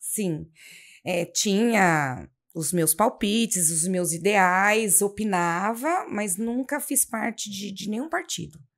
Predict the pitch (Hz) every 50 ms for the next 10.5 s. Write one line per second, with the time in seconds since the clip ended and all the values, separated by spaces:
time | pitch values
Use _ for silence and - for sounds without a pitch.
0 | _ 185 180 185 202 220 220 - _ _ - - - - - _ _ _ - 165
1 | 160 - - - - - 180 - - - 180 185 180 175 - - - - 175 170
2 | - 185 180 185 196 - - 214 214 226 240 240 240 233 220 208 - 190 180 175
3 | 175 170 170 165 170 170 170 - - 180 175 170 165 165 165 160 160 160 165 160
4 | 160 _ _ _ - - - - _ - - 190 185 196 185 180 - 180 180 185
5 | 185 185 180 170 - 180 175 - - 170 160 160 - - 214 208 196 180 185 180
6 | 180 185 196 214 226 240 226 277 302 330 - _ _ _ _ _ _ _ _ _
7 | _ - 175 180 185 202 220 247 254 240 220 214 202 208 208 - - 247 226 226
8 | 233 247 277 311 320 330 320 285 311 285 254 - - - - 185 180 190 185 180
9 | 175 175 175 175 - - 190 180 202 208 214 208 208 208 233 226 233 247 254 254
10 | 247 214 214 226 233 240 240 226 226